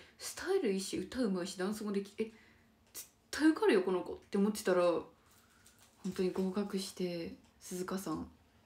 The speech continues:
そう、アウトオブフォーティエイト見てたの。だから、あの、今私たちのプロデューサーさんも一宮さんなんですけど、一宮さんもテレビで見てた方だから、「一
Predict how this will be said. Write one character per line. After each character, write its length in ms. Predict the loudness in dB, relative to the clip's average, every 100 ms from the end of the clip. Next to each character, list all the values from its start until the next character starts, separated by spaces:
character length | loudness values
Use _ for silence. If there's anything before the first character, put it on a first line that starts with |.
| _ _ _ _ _ -4
そ 140 | 4
う、 40 | 6
ア 40 |
ウ 40 |
ト 120 | 6 4
オ 40 |
ブ 60 | 6
フ 60 |
ォ 40 | 4
ー 40 |
テ 60 | 4
ィ 20 |
エ 40 |
イ 20 |
ト 60 | 4
見 100 | 4
て 100 | 4
た 120 | 4
の。 300 | 4 4 4
だ 100 | 4
か 120 | 8
ら、 300 | 10 12 10 8 2 -8 _ _ _ 4
あ 80 | 6
の、 200 | 6 4 8
今 180 | 10 10
私 220 | 8 6
た 80 | 4
ち 80 |
の 100 | 4
プ 80 | 4
ロ 60 | 2
デ 80 | 4
ュ 120 | 2
ー 20 |
サ 140 | 2 -2
ー 60 |
さ 140 | -2 -2
ん 160 | -2
も 80 | -2
一 160 | -2 0
宮 240 | 2 0
さ 140 | -4
ん 60 | -6
な 60 | -8
ん 40 |
で 60 | -8
す 60 |
け 80 | -8
ど、 260 | -4 -4 -6 -16 _ _ -20 -20 _ _ _ -8
一 180 | 2 6
宮 260 | 10 10
さ 120 | 10 10
ん 60 |
も 60 | 12
テ 100 | 10
レ 100 | 8
ビ 80 | 8
で 80 |
見 100 | 6
て 100 | 6
た 100 | 6
方 160 | 6 6
だ 80 | 6
か 80 | 4
ら、 120 | 2 -4 -20 -20 -20 -20 -6
「一 120 | -2